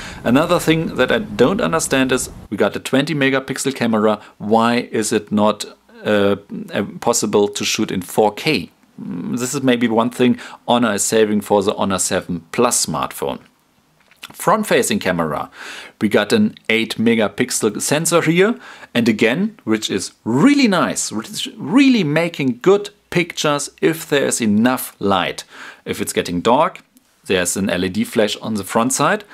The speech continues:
which gives you better selfies than other, other pa-, uh, smartphones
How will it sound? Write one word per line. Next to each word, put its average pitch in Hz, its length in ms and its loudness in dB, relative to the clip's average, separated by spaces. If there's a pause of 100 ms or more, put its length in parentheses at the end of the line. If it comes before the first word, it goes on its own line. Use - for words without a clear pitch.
(240)
which 135 220 0
gives 143 280 0
you 107 80 4
better 196 360 2
selfies 151 680 0
than 87 220 -2
other, 131 360 0
other 123 280 2
pa-, - 240 -4
uh, 98 260 0
smartphones 98 720 0